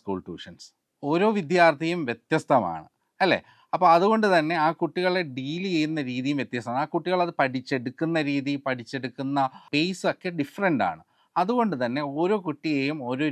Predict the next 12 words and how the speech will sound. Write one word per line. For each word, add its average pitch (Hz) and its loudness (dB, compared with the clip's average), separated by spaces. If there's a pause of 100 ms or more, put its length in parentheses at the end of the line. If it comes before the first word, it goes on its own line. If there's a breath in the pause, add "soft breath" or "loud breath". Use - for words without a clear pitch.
രീതിയിൽ 127 -4
വേണം 117 0
ഡീൽ 104 -6
ചെയ്യാൻ. 95 -8
അങ്ങനെ 165 -4
വ്യക്തിഗതമായ 208 0
ശ്രദ്ധ 135 -4 (100)
കൊടുക്കുന്നതിലൂടെ 135 -2 (300 soft breath)
വിദ്യാർത്ഥിക്ക് 156 0 (120)
ഉന്നത 190 0 (120)
വിജയം 147 -2
നേടാനായിട്ട് 117 0